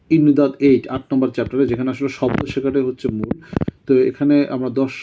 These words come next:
নম্বর, আহ, যে শব্দগুচ্ছ, সেগুলো দেখলাম।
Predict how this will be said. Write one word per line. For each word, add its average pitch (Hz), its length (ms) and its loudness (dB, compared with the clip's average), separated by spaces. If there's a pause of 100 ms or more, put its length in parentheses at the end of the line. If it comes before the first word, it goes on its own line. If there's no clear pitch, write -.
নম্বর, 131 300 -2
আহ, 120 1160 -6 (540)
যে 123 100 -8
শব্দগুচ্ছ, 123 580 -4
সেগুলো 127 440 0
দেখলাম। 123 400 -6